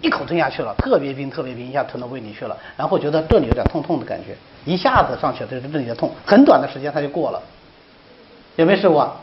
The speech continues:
没有啊？那你们今天晚上可以试一下，没有冰激凌可以用冰块儿代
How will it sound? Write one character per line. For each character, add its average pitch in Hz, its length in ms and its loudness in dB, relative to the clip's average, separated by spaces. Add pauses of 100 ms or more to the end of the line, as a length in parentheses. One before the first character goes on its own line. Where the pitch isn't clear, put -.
(800)
没 175 160 6
有 214 80 10
啊？ 139 260 4 (960)
那 208 180 6
你 185 60 4
们 175 160 0 (240)
今 160 80 -16
天 214 160 8
晚 151 80 6
上 143 100 0
可 151 60 -4
以 147 100 0
试 147 280 -6
一 131 40 -6
下， 117 140 -2
没 175 80 2
有 226 100 8
冰 214 200 2
激 170 60 -2
凌 180 100 -2
可 - 100 -2
以 185 60 2
用 170 100 0
冰 180 100 -2
块 180 120 6
儿 160 80 4
代 165 180 2